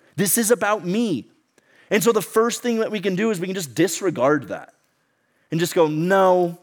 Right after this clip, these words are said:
no, he's not. He's not truth." And this is what Pilate does. We see Pilate do this.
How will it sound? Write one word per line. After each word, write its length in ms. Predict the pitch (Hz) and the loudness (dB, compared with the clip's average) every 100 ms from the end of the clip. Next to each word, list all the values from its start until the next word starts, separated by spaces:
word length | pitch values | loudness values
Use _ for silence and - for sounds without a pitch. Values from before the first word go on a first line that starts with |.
| _ _ - | _ _ -2
no, 200 | 160 196 | 0 2
he's 200 | 180 127 | 0 -2
not. 440 | 131 110 - - _ _ _ _ _ | -4 -4 -10 -20 _ _ _ _ _
He's 280 | - 185 175 | -6 -4 -2
not 340 | 175 175 165 - | 0 0 -2 -8
truth." 480 | - 127 101 - - - | -4 -4 -4 -10 -14 -4
And 100 | 180 | -2
this 100 | 185 | -2
is 80 | |
what 160 | 190 - | -4 -4
Pilate 320 | 185 196 175 | 0 2 0
does. 240 | 131 101 135 | -2 -4 -4
We 80 | |
see 240 | 156 - 190 | -4 -4 -6
Pilate 380 | - 170 180 151 | -2 0 0 -2
do 140 | 180 | -4
this. 340 | 131 - - | -4 -6 -10